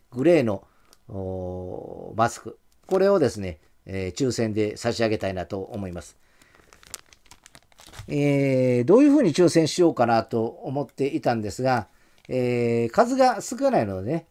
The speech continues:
えー、ハートの一番から七番まで、えー、バラバラに、えー、持ってきました。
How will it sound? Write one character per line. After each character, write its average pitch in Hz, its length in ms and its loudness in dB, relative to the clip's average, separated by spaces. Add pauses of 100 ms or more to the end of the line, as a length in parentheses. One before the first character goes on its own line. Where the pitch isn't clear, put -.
(420)
え 131 920 0
ー、 - 340 -20
ハ 233 200 4
ー 220 60 4
ト 220 120 4
の 202 260 0 (720)
一 202 260 0
番 120 200 4
か - 120 -6
ら 113 200 -4 (160)
七 170 260 4
番 113 180 2
ま 95 120 -2
で、 98 160 -10 (360)
え 101 420 -6
ー、 - 20 -10
バ 120 120 2
ラ 123 100 6
バ 123 120 2
ラ 123 120 2
に、 123 200 -6 (360)
え 107 300 -4
ー、 101 40 -6
持 101 80 -6
っ 101 40 -10
て 113 120 -6
き 104 80 -8
ま 101 80 -4
し - 80 -12
た。 - 60 -20